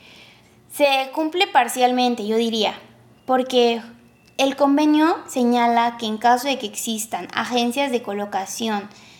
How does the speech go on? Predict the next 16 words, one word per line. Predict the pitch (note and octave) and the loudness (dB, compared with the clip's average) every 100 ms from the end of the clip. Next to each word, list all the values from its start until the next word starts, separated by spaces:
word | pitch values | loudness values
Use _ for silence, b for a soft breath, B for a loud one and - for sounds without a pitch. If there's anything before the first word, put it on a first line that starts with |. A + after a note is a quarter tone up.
| B | B
de | - A#3+ A#3 | 0 2 2
personas | A3 G#3 A#3+ B3+ | -4 -4 -2 -2
trabajadoras | B3+ A3 G#3 G#3+ A3 A#3 A#3 | -2 -4 -2 -2 0 0 0
del | B3 | 0
hogar, | B3+ B3+ G#3+ A3+ B3 B B B B B _ _ _ | 0 0 -2 -4 -8 B B B B B _ _ _
eh, | B3 A#3+ - | -2 -2 0
el | B3 A#3+ | 0 2
Estado | A#3+ - C#4+ D4 D4+ | 0 2 4 4 2
parte, | - - - A3+ | 4 4 2 -6
en | A#3+ G#3+ | -6 -8
este | G#3+ | -12
caso | - G#3 G#3+ A3 A#3+ | -10 -8 -6 -8 -4
México, | C4 C4 A3+ G#3 A3 A3 | -2 -2 -4 -8 -8 -6
tendrá | B3+ B3 C4 C4 | -2 2 2 2
que | C#4 C#4+ C#4+ B3 - | 0 0 0 -2 -6
hacerse | - A#3 C4 B3 B3+ D4 C#4+ B3 G3+ | -4 -4 -4 -6 -4 0 0 0 -4